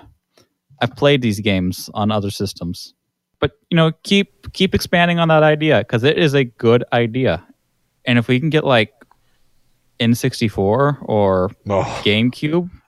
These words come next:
Speaker 2: Oh.
Speaker 1: we need, we need some sort of GameCube revival, because for a lot of kids these days, those games are inaccessible. Thank God we at least have the controllers coming out.
Speaker 2: Oh man, Be Still My Heart. Uh, that would be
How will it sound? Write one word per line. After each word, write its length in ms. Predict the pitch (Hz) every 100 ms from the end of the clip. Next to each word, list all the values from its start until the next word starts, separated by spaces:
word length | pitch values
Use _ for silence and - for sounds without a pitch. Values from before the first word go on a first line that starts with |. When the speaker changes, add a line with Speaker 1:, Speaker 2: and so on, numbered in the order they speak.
| -
Speaker 2:
Oh. 340 | 160 175 135 - _
Speaker 1:
we 160 | 135 202
need, 440 | 180 190 202 170 _
we 220 | 147 147
need 220 | 160 170 156
some 180 | 143
sort 220 | 120 131 117
of 340 | 104 - - -
GameCube 420 | - 117 117 120
revival, 420 | 104 101 98 98 101
because 640 | 110 123 110 107 - - _ _ -
for 140 | -
a 40 | 143
lot 160 | 143
of 60 | 165
kids 280 | - 151 175
these 220 | 120 104
days, 300 | 113 110 107
those 180 | 113 170
games 240 | 175 151
are 60 | 120
inaccessible. 640 | 113 113 139 175 - 98 - _ _ - -
Thank 160 | 147
God 180 | 135 143
we 60 | 113
at 40 |
least 140 | 123 -
have 160 | 120
the 40 | 110
controllers 520 | 101 - 135 92 95
coming 220 | 95 95
out. 200 | 92 - - _ _ _ -
Speaker 2:
Oh 200 | 113 98
man, 320 | 98 95 92
Be 180 | 104 139
Still 320 | - 156 147
My 140 | 135
Heart. 360 | 123 123 101 -
Uh, 320 | 117 107 104
that 240 | 101 120 139
would 160 | 139
be 460 | 123 135 127 123 113